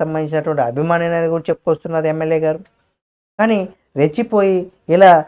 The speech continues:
ఎన్టీఆర్ని అనకూడని మాటలు అంటున్నారంటూ కూడా సామాజిక మాధ్యమాల్లో చక్కర్లు కొడుతున్నటువంటి ఈ వార్త పైన కూడా మరి ఎన్టీఆర్ గారు ఏమైనా స్పందిస్తారా, లేకపోతే ఇందులో ఉన్నటువంటి నిజానిజాలను ఎవరు బయటికి తీసుకొస్తారనేది కూడా ఇక్కడ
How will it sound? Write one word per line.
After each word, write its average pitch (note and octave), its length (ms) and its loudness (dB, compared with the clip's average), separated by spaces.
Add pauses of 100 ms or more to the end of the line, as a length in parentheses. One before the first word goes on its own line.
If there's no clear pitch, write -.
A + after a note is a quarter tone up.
(220)
ఎన్టీఆర్ని G3+ 500 4
అనకూడని A3 540 0
మాటలు G3+ 320 0 (640)
అంటున్నారంటూ G#3 680 4
కూడా G3 200 0
సామాజిక F3+ 440 2
మాధ్యమాల్లో F3 480 0 (120)
చక్కర్లు F3 360 2
కొడుతున్నటువంటి E3 540 -2 (140)
ఈ A3 40 0 (120)
వార్త F3 220 -2 (100)
పైన G#2+ 160 -12 (100)
కూడా G2+ 120 -20 (760)
మరి B2 120 -8 (840)
ఎన్టీఆర్ E3+ 360 0
గారు E3 180 -4
ఏమైనా D#3 240 -4
స్పందిస్తారా, D#3 600 -4 (800)
లేకపోతే F#3 360 2 (360)
ఇందులో G3 300 4
ఉన్నటువంటి F3+ 340 0 (100)
నిజానిజాలను F3+ 680 2 (640)
ఎవరు A#3+ 240 6
బయటికి D#3+ 300 2
తీసుకొస్తారనేది C3 680 -6
కూడా B2+ 120 -6
ఇక్కడ - 140 -10